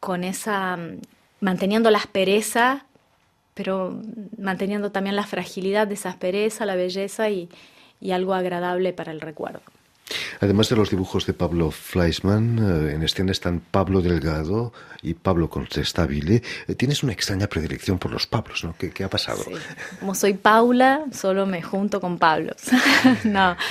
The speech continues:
Speaker 1: no, están
Speaker 2: Son
Speaker 1: en
Speaker 2: argentinos, ¿eh?
Speaker 1: estos
Speaker 2: Los dos
Speaker 1: Pablos,
Speaker 2: actores.
Speaker 1: los dos actores son argentinos. Primero, el, el, el proyecto nació un poco hablándolo con, con Pablito Delgado, que había trabajado conmigo en un espectáculo sobre Fernando Pessoa,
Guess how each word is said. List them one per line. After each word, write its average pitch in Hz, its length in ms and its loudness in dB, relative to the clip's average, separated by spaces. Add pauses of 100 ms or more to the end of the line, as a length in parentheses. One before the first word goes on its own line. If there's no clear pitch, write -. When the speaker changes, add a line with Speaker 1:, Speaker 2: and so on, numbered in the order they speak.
(360)
Speaker 1:
no, 208 280 6
están 202 320 6
Speaker 2:
Son 269 80 10
Speaker 1:
en 269 40 6
Speaker 2:
argentinos, 226 460 4
¿eh? 226 40 8
Speaker 1:
estos 220 200 4
Speaker 2:
Los 165 80 -2
dos 226 100 8
Speaker 1:
Pablos, 285 420 6
Speaker 2:
actores. - 340 -2
Speaker 1:
los 196 120 4
dos 220 180 4
actores 240 340 0
son 214 160 -2
argentinos. 233 1000 0
Primero, 214 500 2 (460)
el, 196 240 0
el, 190 400 -2
el 196 200 0
proyecto 226 400 -2
nació 214 340 0
un 220 80 0
poco 208 260 0
hablándolo 196 540 0
con, 170 260 -6
con 175 160 -8
Pablito 196 420 -2
Delgado, 208 460 2
que 202 100 -4
había 190 280 0
trabajado 185 420 -4
conmigo 196 380 -4
en 190 60 -2
un 185 100 -4
espectáculo 180 800 -6
sobre 170 240 -12
Fernando 175 440 -4
Pessoa, 233 580 0